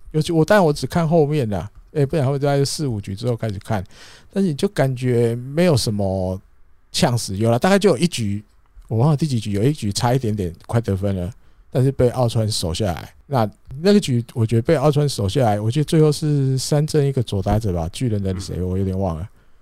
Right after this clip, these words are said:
Speaker 2: 嗯。
Speaker 1: 对，那球投的外角，这样压得准准的进去，主审拉掉，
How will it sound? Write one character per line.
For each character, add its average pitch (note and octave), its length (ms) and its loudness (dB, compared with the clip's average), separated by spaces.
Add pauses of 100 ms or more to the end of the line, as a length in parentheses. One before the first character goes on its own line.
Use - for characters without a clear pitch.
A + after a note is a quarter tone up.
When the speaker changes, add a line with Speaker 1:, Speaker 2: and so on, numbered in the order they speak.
(160)
Speaker 2:
嗯。 F2 160 -18
Speaker 1:
对， C3+ 140 0
那 D#3 80 4
球 B2 260 4 (380)
投 A2+ 160 2
的 B2 100 6
外 C#3 160 4
角， E2 300 -2 (260)
这 C#3 120 0
样 A#2+ 120 -4
压 C#3 220 0
得 B2 80 4
准 A#2 180 0
准 A#2+ 140 2
的 G#2 80 2
进 B2+ 180 -2
去， A#2+ 240 0 (160)
主 B2 180 -8
审 A2 220 -4 (260)
拉 B2 200 2
掉， A2 340 -2